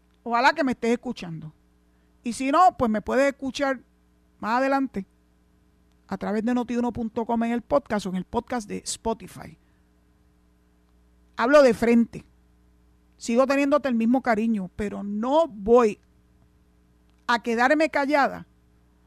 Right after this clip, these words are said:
ante las insinuaciones de que él es P N P hoy. Bueno, pues mañana a lo mejor no. Pues do-, a dar brinco. Tírate independiente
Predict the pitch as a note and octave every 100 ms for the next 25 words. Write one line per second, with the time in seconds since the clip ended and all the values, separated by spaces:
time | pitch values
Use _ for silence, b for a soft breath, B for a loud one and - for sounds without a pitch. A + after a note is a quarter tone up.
0 | _ _ _ _ A#3 A#3+ B3 A#3+ A#3 -
1 | - C4+ B3 - B3+ A#3+ A3 A3 - C4+
2 | D#4 A#3+ F3 - - - _ _ _ _
3 | _ _ _ _ _ _ _ _ _ _
4 | _ _ _ _ _ _ G#3+ A3+ A#3 A#3+
5 | D4 - _ _ _ _ _ _ _ _
6 | _ _ - C4 C#4 D#4+ - C#4+ C#4 C4+
7 | A3+ E3 _ _ F3 A3 A#3+ A3+ G#3 G#3
8 | C4 D4+ A3+ G#3+ B3+ F#3+ E3+ _ _ _
9 | _ _ _ _ _ - G3 F3 A#3+ -
10 | A#3+ G#3 A#3 B3 C4+ C#4 C#4+ - B4 C#4
11 | D#3+ _ _ _ _ _ _ _ _ _
12 | _ _ _ _ _ B3+ C4+ C#4+ D#4 D4+
13 | C#4 D#4+ C#4 C4+ D4+ E4+